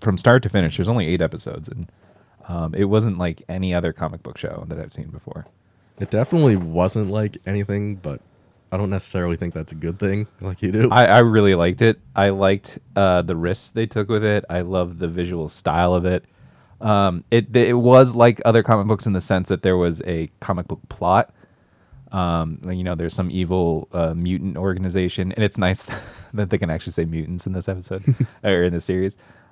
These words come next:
Speaker 1: Um, there's, uh, some evil mutant organization, and then there's the rebellious mutants that just wanna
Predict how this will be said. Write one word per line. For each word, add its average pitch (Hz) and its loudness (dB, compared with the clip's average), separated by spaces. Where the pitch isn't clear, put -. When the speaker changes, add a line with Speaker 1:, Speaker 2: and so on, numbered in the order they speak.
Speaker 1:
Um, 82 -4
there's, 90 -2
uh, 82 0
some 90 -6
evil 90 -4
mutant 87 -4
organization, 87 -2
and 85 -2
then 82 -4
there's 82 -4
the 80 -4
rebellious 85 0
mutants 90 -4
that 82 -2
just - -8
wanna 80 -6